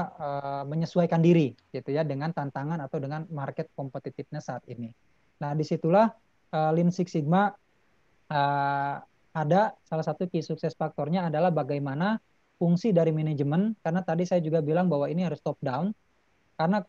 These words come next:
kalau ini bottom up, mentality ataupun yang resistant to change tadi nggak akan berhasil kita, eh, hilangkan roadblock itu gitu. Tapi kalau dari atas,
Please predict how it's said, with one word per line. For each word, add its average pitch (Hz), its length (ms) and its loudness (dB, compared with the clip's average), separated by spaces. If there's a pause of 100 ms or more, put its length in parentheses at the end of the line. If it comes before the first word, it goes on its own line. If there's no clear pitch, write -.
kalau 175 560 4
ini 165 240 0
bottom 156 400 0
up, 180 240 -2 (720)
mentality 170 680 2
ataupun 170 540 0
yang 151 320 0
resistant 160 480 -2
to 165 80 -2
change 165 240 0
tadi 165 240 0
nggak 151 260 2
akan 156 320 -4 (140)
berhasil 165 560 2
kita, 170 400 -4 (400)
eh, 143 580 -4 (140)
hilangkan 180 480 2
roadblock 143 320 -2
itu 139 240 -6 (160)
gitu. - 160 -12
Tapi 143 320 -4
kalau 151 160 0
dari 147 240 -2
atas, 147 560 -2